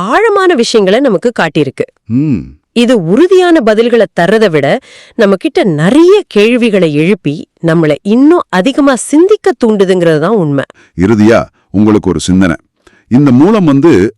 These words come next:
Speaker 2: ரெண்டாயிரத்தி இருபத்தி ஆறாம் ஆண்டு சுட்டிக்காட்டுது. சரி, அந்த வருஷத்துல இது நடக்குதோ இல்லையோ அது வேற விஷயம்.
Speaker 1: ஆமா.
Speaker 2: ஆனா ஒரு பெரிய உலகத்தையே மாத்தக்கூடிய ஒரு நிகழ்வு நடக்க போகுதுங்கிற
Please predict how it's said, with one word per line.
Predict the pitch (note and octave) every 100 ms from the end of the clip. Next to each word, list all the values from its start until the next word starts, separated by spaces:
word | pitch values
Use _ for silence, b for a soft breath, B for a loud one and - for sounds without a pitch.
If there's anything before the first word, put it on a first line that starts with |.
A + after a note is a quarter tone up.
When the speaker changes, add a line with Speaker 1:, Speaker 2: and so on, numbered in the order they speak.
| G2
Speaker 2:
ரெண்டாயிரத்தி | A#2 D#3 G3+ F3+ D3+
இருபத்தி | C#3 D3 C#3
ஆறாம் | B2+ B2 A2+
ஆண்டு | G#2 G#2+ G#2+
சுட்டிக்காட்டுது. | F2+ G2 D#2+ D2+ C2 - _ _ _ _
சரி, | - C#3+ A#2+ - _ _
அந்த | - F#2
வருஷத்துல | D#2+ G2 E3 D3 D#3+
இது | C3 F2+
நடக்குதோ | E2+ A2+ C3 B2+ A2+
இல்லையோ | G2+ A2+ -
அது | A#2+ C#3
வேற | G#2+ G2+
விஷயம். | F2 - - _ _ _
Speaker 1:
ஆமா. | G#3+ F#3+ D3 - _
Speaker 2:
ஆனா | C3+ D#3 D3
ஒரு | B2+ A#2+
பெரிய | D3 A3+ C#4 D#3+
உலகத்தையே | G3+ A3+ A3 A3+ A#3 D#3
மாத்தக்கூடிய | D#3+ F#3 - - G3+ G3+
ஒரு | D#3+ G2+ F#2+
நிகழ்வு | C3+ A#3 G3 G2
நடக்க | G2 D3+ E3
போகுதுங்கிற | C#3 C3 C3 D3